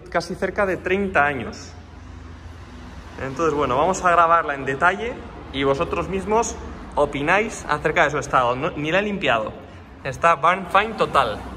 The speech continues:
El logo Honda frontal. Aquí ligeros roces, pues bueno, si no ha sido por uso, ha sido por, por tiempo, que la habrán movido de un, de un lado a otro. Freno de disco delantero.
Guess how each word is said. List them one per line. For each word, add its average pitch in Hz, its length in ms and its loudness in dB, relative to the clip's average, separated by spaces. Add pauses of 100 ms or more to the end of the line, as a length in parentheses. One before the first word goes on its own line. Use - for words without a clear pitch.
(100)
El 131 140 -6
logo 151 240 2
Honda 180 260 2
frontal. 175 520 -2 (1300)
Aquí 151 400 -2 (260)
ligeros 147 520 2
roces, 175 400 0
pues 135 180 -4
bueno, 127 340 2 (460)
si - 220 -6
no 147 120 4
ha 160 60 4
sido 160 260 2
por 160 160 6
uso, 190 420 4
ha 151 140 4
sido 156 280 0
por, 131 420 4 (520)
por 127 200 2
tiempo, 123 480 -2 (260)
que 117 80 -4
la 117 120 4
habrán 131 220 6
movido 127 400 0
de 123 80 -2
un, 123 300 -4 (140)
de 131 80 -4
un 135 100 -2
lado 127 220 4
a 139 80 6
otro. 202 300 -2 (840)
Freno 180 300 4
de 147 140 4
disco 156 360 0
delantero. 135 600 2